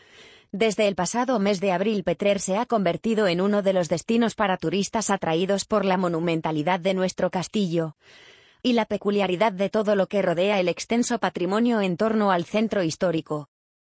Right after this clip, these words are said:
La visita está guiada por un técnico de la Oficina de Turismo de Petrer y, según ha explicado el concejal del área, David Morcillo, el buen trabajo de esta oficina nos está permitiendo incrementar el número de visitantes a nuestra ciudad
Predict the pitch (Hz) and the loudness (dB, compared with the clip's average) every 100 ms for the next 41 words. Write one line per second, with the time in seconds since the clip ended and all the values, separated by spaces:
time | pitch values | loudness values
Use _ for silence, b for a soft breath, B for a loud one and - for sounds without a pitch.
0 | _ _ _ _ _ _ _ - 226 214 | _ _ _ _ _ _ _ 0 2 2
1 | 208 277 277 240 196 214 196 214 202 190 | 0 -2 0 -2 0 -2 0 0 0 0
2 | 180 202 202 214 214 208 208 190 185 170 | 0 0 0 -2 -2 -2 -2 0 2 2
3 | - 175 214 214 208 202 160 196 196 214 | 0 -2 0 2 0 0 0 -2 0 0
4 | 196 185 156 190 190 170 147 B B B | 0 0 -2 0 -2 -2 -8 B B B
5 | B - 233 214 247 240 220 - 190 - | B -6 -2 0 2 2 0 -4 -4 -2
6 | 208 208 196 - 185 175 185 220 196 185 | 0 2 0 0 -2 -2 -2 -2 0 2
7 | 202 170 147 139 B B B B B B | 0 0 -4 -8 B B B B B B
8 | B _ 226 208 202 226 220 185 - 202 | B _ 0 0 0 0 0 -2 -2 -2
9 | 160 156 151 _ - 233 208 254 254 226 | 0 -2 -4 _ -2 0 2 0 0 0
10 | 196 208 214 175 190 - 202 185 170 160 | 0 0 0 0 0 0 -2 -2 -4 -2
11 | 220 202 190 185 165 214 214 196 160 208 | 0 0 0 -2 -2 0 0 0 0 0
12 | 220 220 190 175 196 160 156 202 214 180 | 2 2 0 0 0 0 0 2 2 2
13 | 202 214 202 190 185 175 180 180 202 208 | 2 0 0 0 0 -2 -2 0 0 0
14 | 202 180 175 170 196 170 185 165 156 | -2 0 0 -2 -4 -4 -2 -2 -2